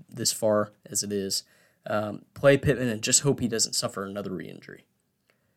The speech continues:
Zay Jones, he's dealing with a hamstring injury on top of that knee injury he was already dealing with in the past. Did not participate first two days out of the week and then a limited participation on Friday. He is likely out.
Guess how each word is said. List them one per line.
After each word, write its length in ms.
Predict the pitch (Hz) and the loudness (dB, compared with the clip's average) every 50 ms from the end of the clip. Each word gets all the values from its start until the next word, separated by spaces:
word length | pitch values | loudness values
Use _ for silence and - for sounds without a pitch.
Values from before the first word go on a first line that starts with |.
| _ _ _ _ _ _ - | _ _ _ _ _ _ 2
Zay 240 | 120 127 170 196 208 | 6 8 10 10 10
Jones, 500 | 151 135 147 156 170 175 175 175 - - | 8 8 6 6 6 6 6 4 4 2
he's 140 | 165 165 156 | 2 2 4
dealing 180 | 185 180 170 | 6 6 6
with 120 | 160 147 147 | 6 4 2
a 60 | 117 | 2
hamstring 480 | - 143 143 151 147 - - 156 147 | 2 4 4 4 4 2 2 4 4
injury 260 | 139 139 139 131 135 127 | 4 4 4 6 6 6
on 140 | 113 107 | 6 4
top 280 | 107 - 127 143 151 143 | 2 2 4 4 4 4
of 80 | 135 131 | 2 2
that 180 | 131 127 90 107 | 4 4 4 4
knee 180 | 123 127 127 | 2 0 0
injury 280 | 123 120 117 113 117 117 | 0 0 0 0 -2 0
he 140 | 120 120 113 | 0 -2 -2
was 140 | 110 104 110 | 0 2 4
already 240 | 120 127 123 113 107 | 6 6 6 4 2
dealing 220 | 107 107 104 104 | 0 0 0 0
with 140 | 98 - - | -2 -4 -8
in 60 | 107 | -12
the 80 | - - | -14 -12
past. 540 | - - 135 123 117 117 - - - - _ _ - - - - - _ _ _ | -8 -2 0 0 2 2 0 -2 -2 -6 _ _ -20 -20 -20 -20 -20 _ _ _
Did 140 | - 190 226 | 6 8 8
not 180 | 247 220 135 - | 10 8 6 6
participate 880 | 165 156 - - 151 143 - - - 143 131 127 127 113 - - - - - - - - | 4 2 2 4 2 2 2 2 2 0 2 2 2 2 -2 -6 -10 -12 -20 -20 -10 0
first 240 | - 170 170 165 - | 4 4 4 4 4
two 140 | - 156 147 | 6 6 8
days 260 | 143 139 139 127 135 | 8 8 6 8 6
out 60 | 127 | 4
of 80 | 127 117 | 4 4
the 40 | 113 | 4
week 300 | 117 123 123 120 117 117 | 4 4 4 2 2 -2
and 100 | 107 113 | -4 -4
then 80 | 107 | -4
a 60 | 104 | -4
limited 320 | 104 117 131 147 135 117 - | 0 2 4 4 4 4 2
participation 680 | - 120 110 - - - - - 117 110 - - - 98 | -2 -4 -4 -4 -6 -8 -6 -6 -6 -6 -6 -8 -10 -12
on 100 | - - | -12 -12
Friday. 540 | - - - 131 123 123 123 120 117 117 - - - - - - _ _ _ | -6 2 6 8 8 8 8 8 6 4 2 -6 -20 -20 -20 -20 _ _ _
He 200 | - 170 190 196 | 2 4 6 8
is 140 | 170 127 | 6 6
likely 500 | 123 110 113 123 135 147 - 151 135 - - | 4 4 6 6 6 6 6 2 2 2 2
out. 380 | 117 127 135 139 - - - | 4 4 4 4 4 0 -8